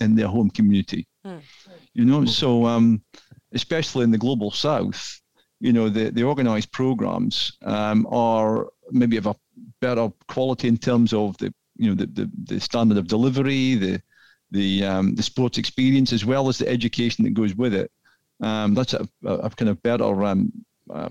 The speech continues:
Speaker 1: a more professional standard, or m-, more, you know, better facilities, better equipment,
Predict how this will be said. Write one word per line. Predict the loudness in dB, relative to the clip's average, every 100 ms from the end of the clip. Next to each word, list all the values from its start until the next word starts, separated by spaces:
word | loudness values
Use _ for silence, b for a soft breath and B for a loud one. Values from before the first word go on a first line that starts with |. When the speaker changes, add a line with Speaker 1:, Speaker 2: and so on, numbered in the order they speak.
| 2
Speaker 1:
a |
more | 4 4
professional | -2 -4 -4 -2 -4
standard, | -2 2 2 2
or |
m-, | 2 2 2
more, | 0 0 -6 -8
you | -6
know, | -4
better | -2 -2 -2
facilities, | -2 -2 -2 0 -2 -2
better | -4 -4
equipment, | -2 -2 0 0 -2